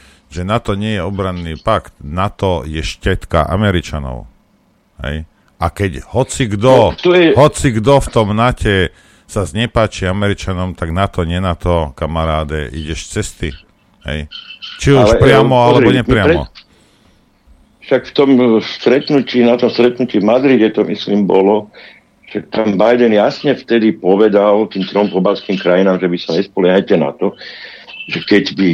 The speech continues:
Speaker 2: vás Rusi išli obsadiť, keď vrhli na Ukrajinu, že my vám pomôžeme. Však on ich tam úplne uzemnil. Takže na čo to, na čo to nato existuje? Existuje len na to, aby s-, aby mohli Američania viesť proxy vojny?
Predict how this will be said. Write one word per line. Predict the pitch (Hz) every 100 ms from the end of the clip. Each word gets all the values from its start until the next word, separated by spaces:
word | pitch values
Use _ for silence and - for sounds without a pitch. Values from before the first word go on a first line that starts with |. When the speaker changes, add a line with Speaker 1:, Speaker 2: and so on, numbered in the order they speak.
| 73 - 80
Speaker 2:
vás | 80
Rusi | 82 107 - 92 87
išli | - 92
obsadiť, | - 78 - 90 90 - 95 107 127 - - - 90
keď | - - _ -
vrhli | 87 98 85
na | 82
Ukrajinu, | 90 87 98 92 104 127 - - _
že | - 185
my | 196
vám | 202 202
pomôžeme. | 127 185 185 110 90 73 _ _ _ _ _
Však | 101 95
on | 113
ich | 113
tam | 123 117
úplne | 117 131 127 165
uzemnil. | 175 160 101 78 - _ _ _ _ _ _ _ -
Takže | 82
na | 101 180
čo | 202
to, | 170 156 - - -
na | 151
čo | - 180
to | 165
nato | 143 - -
existuje? | 170 170 170 - - - - _
Existuje | - 107 123 -
len | 156 113 104
na | 98 120
to, | 147 117
aby | 113
s-, | 117 - 104 -
aby | 92 117 98
mohli | 110 120 110 90 -
Američania | 98 120 113 - 120 107
viesť | 110 -
proxy | 95 85 - 151
vojny? | 170 185 165 -